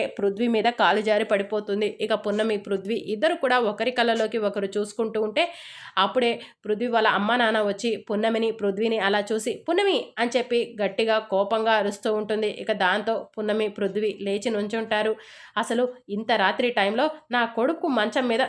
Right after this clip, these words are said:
నువ్వేం చేస్తున్నావు?" అని చెప్పి పృథ్వీ వాళ్ళ అమ్మ నిలదీస్తూ ఉంటుంది.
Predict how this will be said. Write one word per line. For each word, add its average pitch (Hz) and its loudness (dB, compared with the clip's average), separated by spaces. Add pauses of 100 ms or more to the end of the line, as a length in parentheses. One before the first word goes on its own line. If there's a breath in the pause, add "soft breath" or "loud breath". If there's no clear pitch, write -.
(120)
నువ్వేం 240 2
చేస్తున్నావు?" 294 2 (100)
అని 240 2
చెప్పి 240 0 (240)
పృథ్వీ 214 -2
వాళ్ళ 208 2
అమ్మ 202 2
నిలదీస్తూ 220 0
ఉంటుంది. 220 0